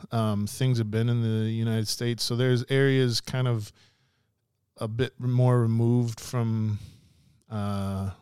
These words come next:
society where I think they're looking at getting some land and possibly, um, what's the word? Uh, homesteading a bit.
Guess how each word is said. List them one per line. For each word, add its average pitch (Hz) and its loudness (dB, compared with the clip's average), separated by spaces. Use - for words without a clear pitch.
society 113 0
where 110 2
I 110 2
think 117 -4
they're 117 -2
looking 110 -2
at 107 -6
getting 104 -6
some 110 -6
land 107 0
and 101 -2
possibly, 107 0
um, 95 -2
what's - -8
the 110 -10
word? 104 -4
Uh, 85 -6
homesteading 113 0
a 117 -8
bit. 113 0